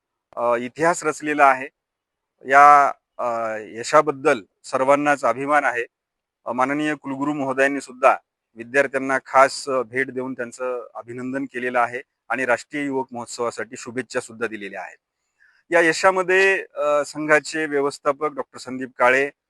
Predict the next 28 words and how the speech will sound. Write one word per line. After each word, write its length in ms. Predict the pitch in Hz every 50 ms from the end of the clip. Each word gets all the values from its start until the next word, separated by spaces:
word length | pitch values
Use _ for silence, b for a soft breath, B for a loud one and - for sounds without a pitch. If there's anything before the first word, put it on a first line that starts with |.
| _ _ _ _ _ _ _
अ, 220 | 117 117 117 120
संघ 260 | - - 123 127 131
व्यवस्थापिका 760 | 131 131 131 127 127 131 127 - - 131 123 127 127 120 131 127
प्राध्यापिका, 960 | 123 - 123 120 113 113 123 123 117 127 110 123 120 120 123 120 117 113 - - _ _ _ _
अ, 80 | 110 104 101 101 98 95 92 92 95 - _ _ _ _ _ _
माधुरी 360 | 117 113 113 113 120 127 127
पाटील, 440 | 113 120 117 110 - 139 143 143 147 - _ _ _ _ _ _ _ _ _
त्याचबरोबर, 640 | 151 156 151 151 156 156 156 151 147 156 151 156 151
अ, 800 | 151 151 147 143 127 110 - - _ _ _ _ _ _ 110
जे 260 | 110 120 127 143 151 143 - _ _ _ _ _ _ _ _
प्रशिक्षक 500 | - 170 - - - - - 220 202 -
आहेत 220 | 135 113 113 107 - -
त्यामध्ये 260 | 127 131 135 139 143
डॉक्टर 260 | 135 135 127 - _ 139
शिवराज 300 | - - 143 135 131 135
शिंदे 320 | - - 127 127 123 127 135
आहेत, 320 | 131 123 127 131 131 127 - _ _ _ _ _ _ _ _ _ _
अ, 160 | 110 117 113 113
श्री 180 | - - 120 120
संदेश 460 | - 127 123 127 127 127 123 - -
हटकर 320 | 117 - _ - 151 139
आहेत, 260 | 131 117 123 120 120 - _ _ _ _ _ _ _ _ _ _ _ _ _ _ _ _
अ, 100 | - - 113 113 113 113 113 113 110 110 110 104 -
श्री 160 | - 123 123
दिलीप, 440 | 120 110 107 117 123 123 131 135 135 _
दिलीप 280 | - 110 127 131 143 139
डोंबे 340 | 131 127 127 120 123 139 139
आहेत, 300 | 131 120 117 113 104